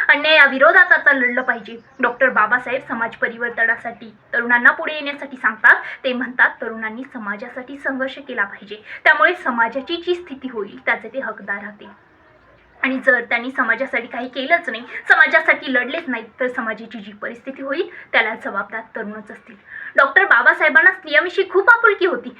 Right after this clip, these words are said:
त्यांना त्यांच्या परिस्थितीविषयी जाण होती. ते असं म्हणतात की, "I measure the progress of community by the degree of progress which women have achieved." "मी एखाद्या समाजाची प्रगती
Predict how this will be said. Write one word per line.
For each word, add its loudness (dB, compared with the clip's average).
त्यांना 4
त्यांच्या 2
परिस्थितीविषयी 0
जाण 4
होती. -12
ते 4
असं -2
म्हणतात 2
की, -2
"I 2
measure 0
the -10
progress -8
of -8
community -10
by -6
the -12
degree -10
of -6
progress -10
which -20
women -14
have -16
achieved." -20
"मी -6
एखाद्या -4
समाजाची -14
प्रगती -10